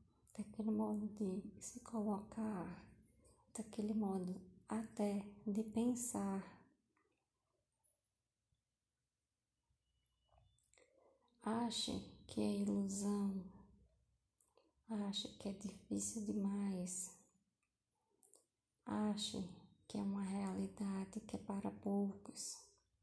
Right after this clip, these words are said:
ache que é hipocrisia. Vou dizer que não é tudo isso. Não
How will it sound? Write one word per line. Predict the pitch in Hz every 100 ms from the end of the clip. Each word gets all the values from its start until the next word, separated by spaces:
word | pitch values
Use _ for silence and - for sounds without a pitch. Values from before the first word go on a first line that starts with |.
| _ _ _ _ _ - - _ - - - _ - - _ _ _ -
ache | 196 196 196 196 - 214 196 - - - _ _ -
que | 220 196
é | 190 185 180 180 - - - _ _ _ _ _ -
hipocrisia. | - - 214 - - 214 233 214 208 208 196 185 - - - - - _ _ _ _ _ _ _ - - - - -
Vou | 220 202 208 208 - -
dizer | 202 196 185 185 185 180 -
que | 185
não | 185 185 180
é | 180 180 196 196 - - _ _ _ _ _ _ -
tudo | 226 220 190 180
isso. | - 214 226 - - _ _ _ _ _ _ _ _ _ - - _ 208
Não | 196 196 196